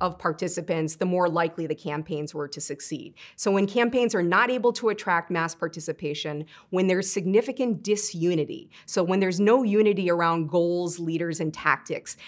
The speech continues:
that's usually going to be a sign that a movement won't succeed. If it, if the campaign or movement is unable to maintain nonviolent discipline when faced with violence, that usually, um, uh, is a sign that it will not succeed. So nonviolent discipline,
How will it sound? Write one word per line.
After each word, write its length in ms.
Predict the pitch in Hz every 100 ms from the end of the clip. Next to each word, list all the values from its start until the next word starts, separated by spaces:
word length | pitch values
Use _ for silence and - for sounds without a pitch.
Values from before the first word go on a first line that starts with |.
| -
that's 280 | 180 180 -
usually 460 | 185 226 214 202
going 260 | 180 175 175
to 60 | 156
be 140 | 165
a 60 | 156
sign 360 | - 165 165
that 100 | 160
a 60 | 156
movement 360 | 160 160 160
won't 220 | 147 156 156
succeed. 540 | 151 - - 147 - - - -
If 100 | 185
it, 180 | 214 -
if 180 | 214 202
the 60 | 190
campaign 560 | - 220 220 233 240
or 60 | 240
movement 380 | 208 202 196 -
is 220 | 175 170 - -
unable 460 | 208 233 226 208
to 140 | 202 196
maintain 580 | 180 185 175 185 175
nonviolent 640 | 165 165 160 170 165 165 156
discipline 640 | 240 185 160 123 - 160 _ -
when 160 | 190
faced 340 | 185 190 170 -
with 140 | 165
violence, 520 | 156 165 160 151 147
that 180 | - 165
usually, 640 | 185 202 208 190 180 165 160 - -
um, 520 | 170 160 160 156 160 - - -
uh, 240 | 160 156
is 120 | 165 165
a 40 |
sign 340 | 165 170 165
that 100 | 160
it 120 | 160 160
will 120 | 160
not 280 | 156 156 -
succeed. 600 | 160 - - 156 - -
So 140 | 208
nonviolent 720 | 202 202 247 240 226 226 185
discipline, 720 | 190 180 180 - 151 160 240